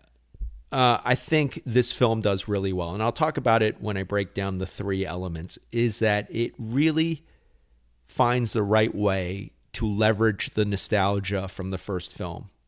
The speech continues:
And we're seeing this a lot from studios, is that they are revisiting legacy properties, ones that are decades old, with mixed results. It is not an easy thing to do. Some properties have done it really well, others not so much. And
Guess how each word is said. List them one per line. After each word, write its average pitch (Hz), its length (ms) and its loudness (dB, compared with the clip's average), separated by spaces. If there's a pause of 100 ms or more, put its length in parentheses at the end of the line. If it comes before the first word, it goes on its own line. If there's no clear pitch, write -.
(120)
And 110 320 -2
we're 110 120 2
seeing 170 380 2
this 139 180 2
a 117 60 4
lot 104 360 6
from 101 560 -2 (480)
studios, 113 720 4
is 98 120 -4
that 104 180 0
they 107 160 2
are 101 140 2
revisiting 107 800 0
legacy 101 520 -2
properties, 95 880 -2 (420)
ones 120 360 0
that 117 120 4
are 107 120 2
decades 107 600 2
old, 95 460 0 (380)
with - 260 0
mixed 113 440 0
results. 101 600 -4 (120)
It 110 120 -6
is 107 160 -6
not 120 360 2
an 139 120 -2
easy 123 300 -2
thing 110 240 -4
to 104 100 -4
do. 123 480 6 (320)
Some 156 560 2
properties 147 540 6
have 104 160 4
done 107 180 6
it 95 120 0
really 117 320 6
well, 113 440 10
others 113 460 8
not 101 320 2
so 98 180 2
much. 85 300 -6
And 95 260 -8